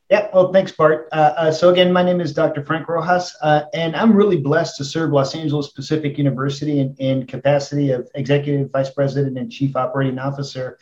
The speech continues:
That's a fancy title, but what it really means is I get to work with people who are missionally driven and have a purpose to help transform our students' lives. Los Angeles Pacific University,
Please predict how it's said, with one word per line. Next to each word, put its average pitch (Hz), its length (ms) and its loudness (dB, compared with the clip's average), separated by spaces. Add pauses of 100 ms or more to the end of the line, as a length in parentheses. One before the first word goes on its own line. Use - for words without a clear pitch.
(200)
That's 185 220 4
a - 60 -12
fancy 226 380 -2
title, 160 360 4
but 143 280 0
what 175 120 2
it 160 80 0
really 185 260 4
means 151 300 0
is 135 120 -4
I 147 120 4
get 175 160 -6
to 156 100 -2
work 156 360 2
with 143 400 2
people 160 440 -2
who 143 140 2
are 131 160 4
missionally 160 420 0
driven 147 360 4
and 131 100 0
have 139 180 2
a - 120 0
purpose 127 480 -2
to 135 220 0
help 156 280 -2
transform 143 500 2
our 131 80 -2
students' 143 380 -2
lives. 131 480 -2 (420)
Los 139 180 4
Angeles 156 300 2
Pacific 143 460 -4
University, 156 880 0